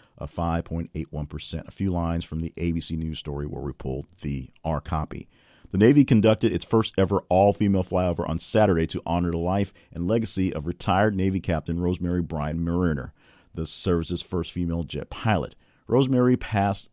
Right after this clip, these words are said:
away at the age of sixty-five on January twenty-fourth, following a five-year battle with var-, ovarian cancer. The Navy's tribute, referred to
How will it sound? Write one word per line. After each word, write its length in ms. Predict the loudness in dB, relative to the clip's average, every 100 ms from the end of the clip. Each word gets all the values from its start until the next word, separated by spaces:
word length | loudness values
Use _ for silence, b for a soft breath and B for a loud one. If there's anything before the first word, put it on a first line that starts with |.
| _
away 420 | 0 0 0 -2
at 120 | -4
the 120 | -8 -4
age 160 | -4
of 60 | -4
sixty-five 720 | -6 -6 -6 -6 -4 -4 -4
on 80 | -4
January 380 | -4 -2 -2 -4
twenty-fourth, 640 | -4 -6 2 6 6 6 b b b
following 240 | -4 -4 -4
a 40 |
five-year 340 | -2 -2 -2
battle 220 | -4 -4 -6
with 120 | -8
var-, 220 | -10 -10
ovarian 420 | -8 -6 -6 -6 -10
cancer. 520 | -2 0 0 -4 -16 b b -8
The 60 |
Navy's 220 | -4 -4
tribute, 340 | -4 -2 -2 -2
referred 460 | -6 -2 0 0 -4
to 440 | -4 -2 -2 -4